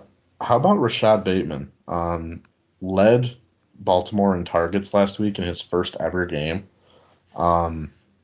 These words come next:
he appeared to kinda work in the short area a little bit more, almost kind of, he's almost kind of working as, like, a very, like, traditional slot receiver where he runs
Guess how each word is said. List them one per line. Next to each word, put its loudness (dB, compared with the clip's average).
he 2
appeared 2
to -6
kinda 2
work 0
in 2
the -2
short -2
area 4
a 4
little 2
bit 2
more, 0
almost 2
kind 0
of, -4
he's -2
almost 2
kind -2
of -6
working -2
as, -6
like, -2
a -2
very, 0
like, -2
traditional -2
slot 0
receiver -2
where 2
he -6
runs -4